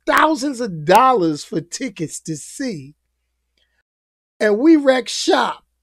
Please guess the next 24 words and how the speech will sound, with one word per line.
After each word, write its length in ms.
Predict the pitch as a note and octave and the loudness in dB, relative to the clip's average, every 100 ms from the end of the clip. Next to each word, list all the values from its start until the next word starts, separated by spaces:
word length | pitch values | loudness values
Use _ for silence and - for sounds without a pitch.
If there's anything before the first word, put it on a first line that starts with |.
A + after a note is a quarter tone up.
| - | -6
with 220 | F#3+ F#3+ | -2 -2
Disney 360 | G3+ A#3+ A3+ A3 | -2 -4 -4 -8
Plus 420 | G#3+ B3+ F3 D#3+ | -6 -4 -2 -4
for 120 | G3 | -6
seven 400 | D#3+ D4+ D4 D4 | -6 0 0 0
dollars 380 | C#4+ B3+ A#3 G3 | 2 2 2 0
a 40 | G3+ | -2
month, 340 | B3+ G#3 E3+ - | 0 -2 -2 -10
and 120 | E3+ | -8
we 140 | A3 G3+ | 0 4
all 280 | A3 G#3+ | 6 4
get 200 | E3+ F3 | 2 -4
to 60 | D#3+ | -6
see 220 | - C#3+ | -10 -10
it. 60 | C3 - - | -12 -18 -2
Little 280 | C#4 C#4+ - | 2 2 4
edits, 540 | A#3+ A#3 A#3+ - - D#4 | 4 6 4 0 -12 -6
you 140 | B3+ | 0
know, 260 | F#3+ F3+ G3+ | 2 2 0
they 140 | C4 | -4
cut 240 | - A#3+ | 0 0
out 160 | A#3 C4 | 0 -2
some 200 | - C#4+ | -6 -6
language, 880 | B3 G3+ G3+ G3 G3+ C4 - - | 0 0 0 -2 -4 -6 -12 -20